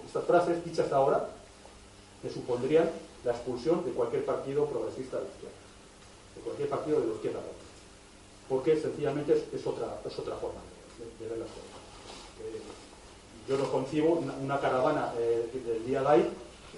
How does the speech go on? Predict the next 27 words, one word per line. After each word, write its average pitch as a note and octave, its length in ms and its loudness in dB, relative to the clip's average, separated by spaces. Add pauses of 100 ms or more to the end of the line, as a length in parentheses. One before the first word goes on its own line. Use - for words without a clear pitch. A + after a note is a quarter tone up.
en, A2+ 140 -10
delante B2 300 0
de A2+ 80 2
Lenin, E3+ 180 4
o - 200 -12
sea, - 80 -10
es - 80 -14
que - 100 -14
no, - 140 -10
es - 80 -10
inconcebible, - 600 -4 (640)
es - 60 -10
inconcebible. A2+ 600 -8 (340)
Por D#3 100 12
lo D#3+ 60 12
tanto, G3+ 280 10
hoy G3 100 10
el G3 100 12
problema F#3 500 6 (380)
no E3 100 4
es G3 80 4
que G3 100 6
la E3+ 100 10
gente F3+ 300 2
militante D#3+ 480 2
de B2 200 -4
izquierdas - 420 6